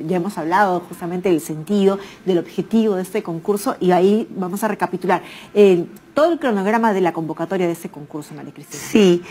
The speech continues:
Speaker 2: bueno, nosotros lo hemos lanzado el quince de julio,
Speaker 1: Ujú.
Speaker 2: hemos llevado a cabo charlas informativas,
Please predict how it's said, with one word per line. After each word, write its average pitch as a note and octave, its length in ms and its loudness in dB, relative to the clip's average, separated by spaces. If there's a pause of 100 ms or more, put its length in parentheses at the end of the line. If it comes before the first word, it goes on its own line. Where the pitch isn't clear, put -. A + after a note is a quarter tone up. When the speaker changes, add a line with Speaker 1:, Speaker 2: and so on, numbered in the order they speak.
(160)
Speaker 2:
bueno, F#3+ 220 4
nosotros G3+ 280 2
lo A3 60 0
hemos A3+ 180 2
lanzado F#3 720 0
el E3+ 120 0
quince E3+ 340 2
de E3+ 100 0
julio, A3+ 540 2 (220)
Speaker 1:
Ujú. G#3 340 -6
Speaker 2:
hemos F3+ 160 2
llevado D#3 220 2
a D#3 60 -4
cabo D#3+ 340 -2
charlas D#3 380 -2
informativas, G#3 960 2